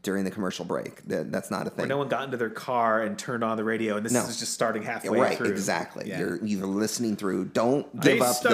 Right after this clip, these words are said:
Speaker 1: the
Speaker 3: around to listen to that sweet, sweet royalty-free music.
Speaker 1: We just take,
Speaker 2: <laughs>
Speaker 1: we just take breaks so that we can, like, you know,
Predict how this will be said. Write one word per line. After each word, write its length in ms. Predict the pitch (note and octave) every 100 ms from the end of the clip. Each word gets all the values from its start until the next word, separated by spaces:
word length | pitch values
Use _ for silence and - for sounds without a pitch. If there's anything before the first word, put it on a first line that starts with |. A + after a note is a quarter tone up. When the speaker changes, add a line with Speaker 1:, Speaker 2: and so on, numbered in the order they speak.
| G#3+
Speaker 1:
the 60 |
Speaker 3:
around 260 | F#3 E3+ D3+
to 60 | D3
listen 260 | D3 D3
to 60 | C3
that 200 | A#2 G#2
sweet, 260 | - D#3 C#3
sweet 300 | - C3 B2
royalty-free 540 | B2+ A2 A#2 - A2
music. 220 | G#2 D#3+
Speaker 1:
We 100 | F#3
just 220 | D#4 A4+ -
take, 260 | C4+ D#3 - C3
Speaker 2:
<laughs> 120 | -
Speaker 1:
we 120 | D#3
just 240 | C4+ G4 -
take 280 | D#4+ A#3+ C#3+
breaks 420 | C#3+ D#3 G3 - - -
so 260 | - F#3 D#3+
that 180 | D#3 C3+
we 160 | D#3
can, 260 | E3 F3 D#3
like, 340 | D3 C3+ A2 - - - -
you 200 | C3+ A#2
know, 340 | G#2 A2+